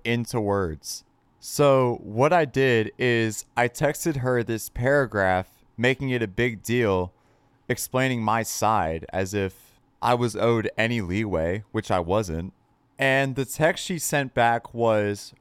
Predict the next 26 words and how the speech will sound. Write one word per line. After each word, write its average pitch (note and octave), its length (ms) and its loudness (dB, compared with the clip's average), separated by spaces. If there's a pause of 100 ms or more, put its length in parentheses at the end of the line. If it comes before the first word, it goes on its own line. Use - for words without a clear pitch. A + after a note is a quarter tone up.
(100)
firm. D#2+ 480 -4 (580)
I A#2 120 4
remember B2+ 520 0
the B2 100 -2
wording A2 420 -4
vividly F#2+ 800 -2
in G2+ 180 -2
my F2+ 160 0
mind. D2+ 420 -8 (400)
She B2 200 -8
said, G2 460 0 (480)
"Okay, F2+ 540 2 (300)
here's A2+ 320 -2
the A#2+ 80 -4
deal. E2 380 -6 (760)
I C3+ 160 4
think, A2 520 -4 (320)
as A2 260 2
my B2 180 2
friend, F2+ 580 -2 (320)
you G2 200 -2
should A2 200 -6
respect G2+ 720 -4 (280)
my G2 220 2
boundaries." E2 760 -4 (1120)
Boom. G#2 880 4